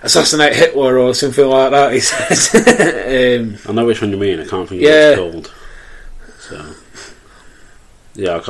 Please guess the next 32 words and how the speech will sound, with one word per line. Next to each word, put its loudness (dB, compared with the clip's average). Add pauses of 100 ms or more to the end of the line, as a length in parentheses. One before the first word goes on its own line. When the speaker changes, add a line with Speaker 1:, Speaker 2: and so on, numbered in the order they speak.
Speaker 2:
remember -8
the -6
name -4
of -8
it. -14 (360)
Speaker 1:
Yeah, 2
I -12
must -4
get 0
around -4
to -8
watching 2
Speaker 2:
Um, -4
Speaker 1:
that -8
when -2
I -2
do -2
find -4
out 2
what -4
it -10
is. -12 (380)
Speaker 2:
I -10
just -10
thought -10
something, -12
some -8
another -6
one. -10
Then -8
it's -12
gone. -14